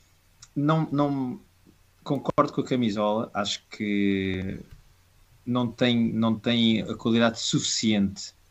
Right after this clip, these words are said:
para jogar no Benfica. É um jogador muito interessante. Na minha opinião, ele não teve muita sorte no clube para onde foi. Eh, é um, é um clube que joga maioritariamente à defesa.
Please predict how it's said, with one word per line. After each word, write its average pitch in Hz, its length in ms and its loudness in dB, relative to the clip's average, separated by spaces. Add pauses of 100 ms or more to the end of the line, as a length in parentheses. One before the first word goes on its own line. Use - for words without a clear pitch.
para 104 100 -8
jogar 101 220 -6
no 101 100 -4
Benfica. 98 580 -6
É 113 80 -4
um 117 80 0
jogador 113 400 4
muito 117 280 0
interessante. 98 680 -2 (1300)
Na 135 120 6
minha 156 240 8
opinião, 135 380 4
ele 131 100 4
não 131 120 2
teve 123 260 4
muita 131 400 2
sorte - 680 2 (260)
no 120 200 0
clube - 280 2
para 110 140 2
onde 104 180 2
foi. 92 340 -2 (760)
Eh, 95 640 2 (420)
é 127 80 4
um, 127 200 4
é 131 80 4
um 135 140 6
clube 127 420 4
que - 100 -6
joga 123 280 8
maioritariamente 110 960 6
à 101 60 2
defesa. 92 580 0